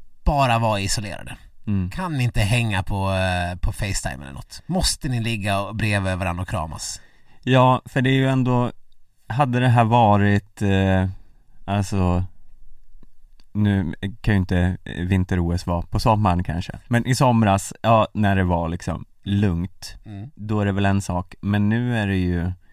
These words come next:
Speaker 2: som det är.
Speaker 1: Mm.
Speaker 2: Det är, alltså, hälften av, eh, alla, eh,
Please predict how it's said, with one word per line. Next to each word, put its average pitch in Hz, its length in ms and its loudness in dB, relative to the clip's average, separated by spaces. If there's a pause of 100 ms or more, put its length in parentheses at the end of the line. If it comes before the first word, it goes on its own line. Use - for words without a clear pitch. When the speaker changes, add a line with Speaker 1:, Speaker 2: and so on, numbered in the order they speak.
(120)
Speaker 2:
som 92 320 0
det 95 140 2
är. 95 420 -2 (160)
Speaker 1:
Mm. 101 240 -8 (260)
Speaker 2:
Det 95 120 -2
är, 98 400 0 (1300)
alltså, 113 400 2
hälften 107 760 0
av, 87 360 0
eh, 87 240 0
alla, 87 600 -2
eh, 82 280 -4